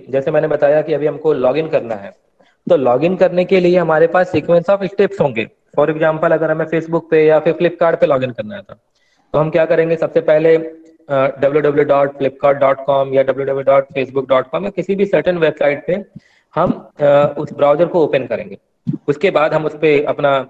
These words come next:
यूजर नेम पुट करेंगे, उसके बाद हम उस पे password को put करते हैं। ठीक है, then हम लोग sign, अ, sign इन click करेंगे। तो ये जो sequence of steps हैं,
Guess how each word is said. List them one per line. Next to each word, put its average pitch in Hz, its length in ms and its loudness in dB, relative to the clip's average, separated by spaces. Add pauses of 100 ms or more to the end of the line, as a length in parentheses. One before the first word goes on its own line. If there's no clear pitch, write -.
(160)
यूजर 120 280 -2
नेम 143 260 -4
पुट 139 400 -8
करेंगे, 135 340 0
उसके 135 300 -2
बाद 147 180 4
हम 139 200 -8
उस 131 80 -16 (140)
पे 135 260 -4 (920)
password 127 340 0
को 147 100 -2
put 147 220 -6
करते 135 220 0
हैं। 131 260 -6 (460)
ठीक 247 140 -2
है, 127 300 -4
then 156 220 0
हम 175 140 0
लोग 180 120 0
sign, 139 260 -2
अ, 151 140 -14 (520)
sign 135 220 -2
इन 127 120 -4
click 113 220 -8
करेंगे। 110 260 -8
तो 131 120 -4
ये 165 180 2
जो 247 120 0
sequence 202 480 0
of 214 240 0
steps - 400 -2
हैं, - 200 -2